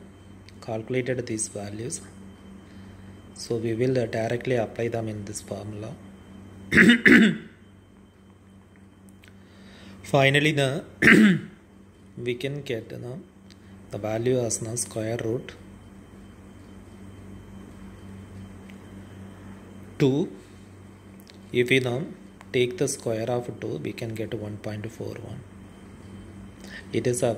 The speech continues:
you know, standard deviation. So the final formula is <clears throat> skewness of the coefficient to the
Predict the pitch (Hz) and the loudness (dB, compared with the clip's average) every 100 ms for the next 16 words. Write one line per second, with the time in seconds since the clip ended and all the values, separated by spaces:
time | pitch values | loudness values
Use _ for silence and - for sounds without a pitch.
0 | 110 110 110 - 110 107 101 107 104 104 | -2 -4 -4 -4 -4 -4 -6 -6 -6 -6
1 | 104 - - - - - - - - - | -4 -4 -6 -14 -16 -18 -18 -18 -18 -18
2 | - - - - - - - - - - | -18 -18 -18 -16 -14 -14 -14 -16 -16 -16
3 | - - - - - - 120 123 123 135 | -16 -16 -16 -16 -10 -2 2 4 6 6
4 | 143 147 123 120 127 123 117 120 - - | 4 4 4 4 2 4 2 0 -6 -12
5 | - - 202 214 180 160 - - - - | 4 8 10 10 8 4 -2 -16 -20 -20
6 | - - - - - - - - - - | -20 -20 -20 -20 -20 -20 -20 -20 -20 -20
7 | - - - - - - - - - - | -20 -20 -20 -20 -20 -20 -20 -20 -20 -18
8 | - - - - - - 123 127 127 135 | -16 -16 -16 -12 -10 0 4 4 2 0
9 | 127 117 117 - 107 113 185 - - - | 0 0 0 -4 -6 -4 -6 -10 -18 -10
10 | - 117 117 110 117 - 120 113 107 101 | -2 0 0 0 -4 -2 -4 -4 -6 -6
11 | 104 | -8